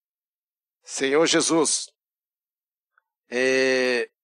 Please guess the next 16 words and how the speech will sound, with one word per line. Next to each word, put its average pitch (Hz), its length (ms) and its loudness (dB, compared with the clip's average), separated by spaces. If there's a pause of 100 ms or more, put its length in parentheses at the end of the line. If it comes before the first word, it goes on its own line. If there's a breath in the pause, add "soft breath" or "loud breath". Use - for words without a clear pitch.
(600)
Então, 226 160 10
irmãos, 214 320 6
aqui 214 500 0
nessa 180 240 0
passagem 180 840 2
nos 156 160 -4
é 175 80 4
mostrado 160 640 0
que 160 420 -6 (1700)
é 127 80 -2
algo 151 300 6
assim 156 460 -2
que 165 100 -4
é 151 40 -2
simples. 151 400 -8
Não, 147 380 -10